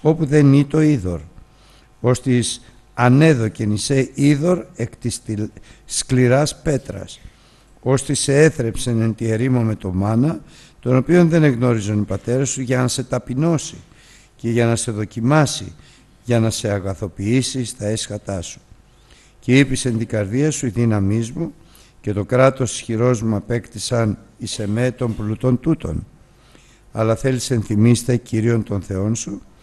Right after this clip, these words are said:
διότι αυτός είναι ως σε δίδει δύναμην να αποκτάς πλούτη, δια να στερεώσει την διαθήκην αυτού, την οποίαν όμωσε προς τους πατέρας σου,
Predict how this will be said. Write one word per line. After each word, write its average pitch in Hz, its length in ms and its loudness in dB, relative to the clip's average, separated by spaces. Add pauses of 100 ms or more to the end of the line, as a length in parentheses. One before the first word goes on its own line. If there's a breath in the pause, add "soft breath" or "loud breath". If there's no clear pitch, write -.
(280 soft breath)
διότι 110 280 0
αυτός 123 400 -2
είναι 120 140 2
ως 117 220 2
σε - 300 -2
δίδει 104 460 0 (340 soft breath)
δύναμην 143 720 4 (380 loud breath)
να 110 180 2
αποκτάς 110 640 -4
πλούτη, 107 560 -4 (540 loud breath)
δια 131 220 8
να 135 120 8
στερεώσει 135 680 2
την 101 220 -4
διαθήκην 101 680 -2
αυτού, 131 420 -6 (500 loud breath)
την 110 180 2
οποίαν 113 500 2 (120)
όμωσε 135 560 2
προς 107 300 -8
τους - 120 -16
πατέρας 120 520 0
σου, 127 260 -4